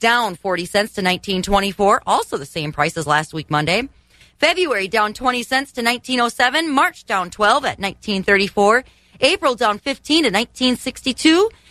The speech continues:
And those markets were downward trending through July of next year.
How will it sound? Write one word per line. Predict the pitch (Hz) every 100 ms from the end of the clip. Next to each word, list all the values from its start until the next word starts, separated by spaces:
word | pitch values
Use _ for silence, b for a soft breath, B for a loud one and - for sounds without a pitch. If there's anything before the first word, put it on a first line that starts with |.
| b
And | 147 147
those | 143
markets | 165 220 190 -
were | 160
downward | - 196 294 311 285
trending | - 320 240 180
through | 185 - 220
July | 185 214 185 190 262 156 151 - 196
of | 220 -
next | 175 170 147 - -
year. | 320 117 -